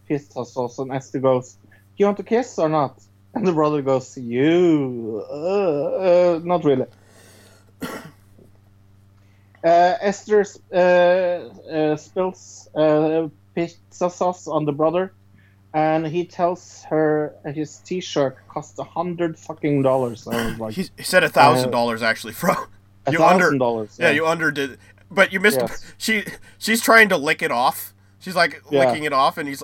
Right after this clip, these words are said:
Speaker 2: she's like, "Oh, I'll buy a new shirt." And he goes,
Speaker 1: Yeah.
Speaker 2: "This shirt
Speaker 1: Costs
Speaker 2: costs a thousand dollars." <laughs> Yeah.
Speaker 1: Yeah.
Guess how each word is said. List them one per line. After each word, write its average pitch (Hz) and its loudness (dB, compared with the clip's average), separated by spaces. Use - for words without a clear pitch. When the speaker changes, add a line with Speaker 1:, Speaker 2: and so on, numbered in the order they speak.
Speaker 2:
she's 165 -14
like, 156 -4
"Oh, 202 6
I'll 196 6
buy 185 0
a 175 -2
new 156 -8
shirt." 131 -10
And 156 -12
he 147 -6
goes, 135 -10
Speaker 1:
Yeah. 117 -2
Speaker 2:
"This - -12
shirt 180 -6
Speaker 1:
Costs 403 0
Speaker 2:
costs 147 -4
a 143 -6
thousand 127 -4
dollars." - -12
<laughs> - -20
Yeah. 151 -14
Speaker 1:
Yeah. 123 -6